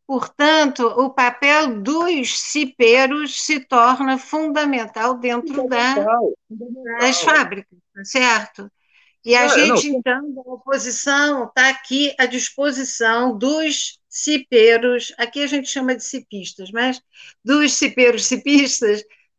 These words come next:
Speaker 1: pra denunciarem, usem esse espaço junto da, da oposição, que a gente toma as devidas providências, inclusive na justiça, se faltar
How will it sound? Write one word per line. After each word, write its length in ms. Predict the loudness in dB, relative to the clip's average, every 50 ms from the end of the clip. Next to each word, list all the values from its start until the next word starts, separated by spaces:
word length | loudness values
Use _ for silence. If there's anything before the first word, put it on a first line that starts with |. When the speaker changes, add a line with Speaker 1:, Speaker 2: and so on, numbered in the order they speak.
| _ _ _
Speaker 1:
pra 800 | 0 2 4 4 6 6 6 6 6 6 6 6 4 2 2 0
denunciarem, 1040 | 0 0 0 2 2 2 0 -2 -2 -2 2 2 4 4 4 4 2 0 0 2 2
usem 580 | 2 2 2 0 -2 -4 -2 -2 -2 0 0
esse 260 | -2 -2 -4 -6 -10 -10
espaço 640 | -10 -10 -6 -2 0 0 0 0 -2 -6 -10 -10
junto 500 | -10 -6 -6 -4 -4 -6 -6 -8 -10 -10
da, 380 | -6 -4 -4 -4 -4 -4 -6 -8
da 180 | -6 -4 -2 -2
oposição, 760 | -4 -4 -6 -6 -6 -6 -6 -8 -8 -4 -2 -2 -2 -2 -2
que 80 | -4
a 60 | -4 -4
gente 320 | -4 -6 -6 -6 -8 -10 -6
toma 280 | -4 0 2 4 4 2
as 100 | 2 4
devidas 500 | 2 2 2 0 -2 -4 -4 -4 -6 -6
providências, 920 | -6 -4 -4 -4 -4 -2 2 2 2 2 0 -6 -6 -4 -4 -4 -6 -10 _ _ _ _ _ _ _ _ -6
inclusive 800 | -6 -6 0 2 2 2 2 2 0 0 0 0 -2 -2 -2 -6 _ _ _ -4
na 280 | 0 2 4 4 4
justiça, 800 | 2 2 0 -2 -2 -2 -2 -4 -4 -4 -6 -10 -10 -10 -12 -12 _ _ _
se 200 | -8 -4 -2 -2
faltar 760 | -2 0 0 0 0 0 0 2 4 4 4 2 0 -4 -12